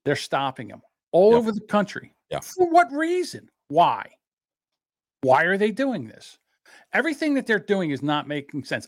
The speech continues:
Speaker 1: I don't know one disease the, in my lifetime that they would not treat early on. They will, they, why wouldn't you try to treat this with known drugs? Why wouldn't you do that?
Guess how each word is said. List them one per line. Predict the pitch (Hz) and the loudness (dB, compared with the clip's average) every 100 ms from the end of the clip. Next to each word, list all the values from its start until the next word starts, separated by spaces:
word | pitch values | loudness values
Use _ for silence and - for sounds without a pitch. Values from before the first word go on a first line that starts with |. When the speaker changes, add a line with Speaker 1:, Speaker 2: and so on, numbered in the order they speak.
| - | -6
Speaker 1:
I | 254 | -4
don't | 294 233 | -4 -6
know | 175 | -6
one | 139 156 240 302 320 | -6 -4 -2 -2 -2
disease | 240 202 160 190 131 113 117 131 _ _ _ _ _ - | -4 -4 -4 -6 -8 -10 -14 -16 _ _ _ _ _ -2
the, | 160 156 160 - - | 0 0 -2 -6 -2
in | 175 | 2
my | 175 233 | 4 2
lifetime | 226 220 196 - 117 107 117 - _ _ _ _ | 2 2 0 -4 -6 -6 -10 -14 _ _ _ _
that | 180 160 160 151 | 0 2 0 -6
they | 139 143 190 208 | -8 0 2 2
would | 180 160 | 2 0
not | 156 190 202 | 2 2 0
treat | - 202 139 120 _ _ - | -4 -6 -6 -8 _ _ -6
early | 165 151 147 | 0 0 0
on. | 135 110 - _ _ _ _ _ _ | -2 -4 -10 _ _ _ _ _ _
They | 170 214 | 2 2
will, | 202 175 180 | 0 0 -2
they, | 151 170 | -2 -2
why | 151 139 143 190 139 147 208 | -2 -8 -12 -6 2 2 4
wouldn't | 220 214 | 2 0
you | 208 | 0
try | 214 202 | 0 0
to | 180 | -2
treat | - 185 - | -6 -8 -6
this | 117 - | -8 -6
with | 127 | -6
known | 135 143 160 156 | 0 2 2 0
drugs? | 143 123 - | 2 0 0
Why | 135 170 | 2 2
wouldn't | 208 202 | 2 -2
you | 196 | -4
do | 175 160 | -6 -8
that? | - | -10